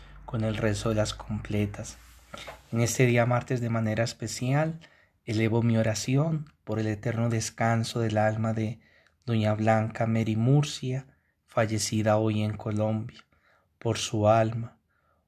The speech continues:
Oro también por su hijo Daniel, por sus hijas María, Paula,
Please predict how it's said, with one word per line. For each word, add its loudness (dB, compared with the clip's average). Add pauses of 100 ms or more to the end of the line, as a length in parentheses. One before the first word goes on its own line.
(160)
Oro 4
también 0
por -6
su -6
hijo -4 (180)
Daniel, 0 (1700)
por -2
sus -2
hijas -2
María, 0
Paula, 0